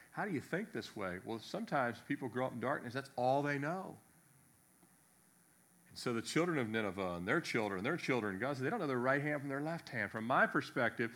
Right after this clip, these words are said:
from your perspective, they should know better. But my perspective, I'm telling you, they don't know better.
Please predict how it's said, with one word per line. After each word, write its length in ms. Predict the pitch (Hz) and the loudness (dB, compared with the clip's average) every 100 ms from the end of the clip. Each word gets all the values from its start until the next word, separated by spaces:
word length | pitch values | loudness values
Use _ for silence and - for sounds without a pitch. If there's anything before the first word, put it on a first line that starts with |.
| - - - | -14 -20 0
from 180 | 147 | 4
your 140 | 156 262 | 6 6
perspective, 720 | 240 175 - 151 - 143 131 - - | 4 4 8 6 8 2 2 -10 -10
they 180 | 123 143 | 2 4
should 240 | 151 151 135 | 4 0 4
know 200 | 175 160 | 4 6
better. 240 | 127 113 | 4 4
But 200 | 117 - | 0 -4
my 260 | 117 143 196 | -2 -2 -2
perspective, 540 | 139 - 127 120 117 | -6 0 0 0 -2
I'm 120 | 123 | -2
telling 200 | 127 127 | -2 -2
you, 60 | 117 | 0
they 160 | 123 | 0
don't 420 | 120 127 160 - - | 0 0 -2 -4 -4
know 160 | 90 | -4
better. 360 | 78 78 76 | -4 -8 -10